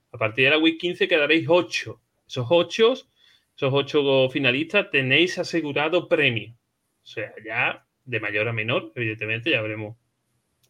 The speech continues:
las caras de premio, ya os lo pondremos. Pero ya os aseguráis tener premio. El campeón ya sabéis que se lleva ese balón de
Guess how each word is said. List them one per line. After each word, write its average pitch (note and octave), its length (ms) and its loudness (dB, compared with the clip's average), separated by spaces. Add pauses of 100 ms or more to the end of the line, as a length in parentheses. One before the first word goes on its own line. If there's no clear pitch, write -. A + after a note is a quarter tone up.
(100)
las G#2+ 160 -4
caras G#2 280 -2
de G#2 140 -10
premio, D3 220 -6
ya C3 180 -2
os A2+ 80 0
lo A2+ 80 -2
pondremos. A#2 380 -6 (540)
Pero C3 140 4
ya C3 260 4
os D#3+ 180 -2
aseguráis C#3 720 0 (380)
tener C3 340 2
premio. G#2+ 360 2
El G#2+ 80 -6
campeón A2+ 360 0
ya C3 80 2
sabéis C3+ 300 0
que C#3+ 100 -4
se B2 100 -2
lleva C#3+ 280 2
ese C3 240 -4
balón B2+ 320 0
de A#2+ 400 4